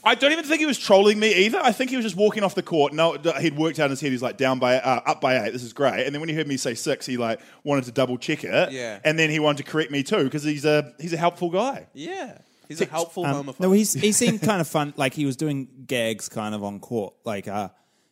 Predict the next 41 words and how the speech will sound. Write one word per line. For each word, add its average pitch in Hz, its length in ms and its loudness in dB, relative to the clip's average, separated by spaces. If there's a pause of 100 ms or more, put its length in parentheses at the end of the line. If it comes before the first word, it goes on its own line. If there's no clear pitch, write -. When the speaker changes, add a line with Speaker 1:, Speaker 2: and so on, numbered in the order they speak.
Speaker 3:
at 113 100 0
one 127 200 2
stage 123 260 2
he 120 60 -2
got 120 100 -6
called 113 220 -4
for 107 120 -4
a 104 60 -4
foul, 107 680 -4 (420)
and 113 160 -4
then 120 140 -2
he 113 260 -2
started 110 300 -2
telling 113 300 -4
the 104 80 -4
ref, 104 260 -2
he 120 140 -10
did 110 160 -4
the 113 120 -4
N 117 160 -2
B 113 160 2
A, 107 380 2
um, 98 520 -4
review 110 420 4
signal. 135 460 -2
He, 117 100 -12
Speaker 2:
Oh, 107 480 -4
Speaker 3:
the 127 80 -4
one 120 200 0
finger 120 260 0
Speaker 2:
classic 113 260 2
Speaker 3:
up, 104 40 -4
spin 120 220 0
Speaker 2:
gag. 110 80 -6
Speaker 3:
it - 20 -16
round. 104 420 -4 (340)
And 113 160 -2
then 123 180 0
they 120 80 2
Speaker 1:
I'm 135 60 4
Speaker 3:
were 196 60 4